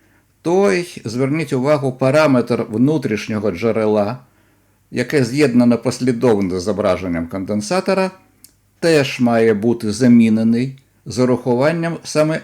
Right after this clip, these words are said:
вільної складової напруги на конденсаторі у момент часу нуль. Отже,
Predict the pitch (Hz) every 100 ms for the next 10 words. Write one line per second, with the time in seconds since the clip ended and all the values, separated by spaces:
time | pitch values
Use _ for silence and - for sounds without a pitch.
0 | - 101 120 120 127 135 135 131 - 104
1 | 92 90 101 104 104 101 101 - 110 95
2 | 80 80 80 - 80 78 69 - 71 -
3 | 92 101 - _ _ _ - 104 101 90
4 | 87 95 - - - 80 69 - 78 -
5 | 80 73 60 - _ _ _ _ _ _
6 | _ _ _ _ _ _ _ _ _ _
7 | _ _ _ _ _ _ _ _ _ _
8 | _ 185 202 190 208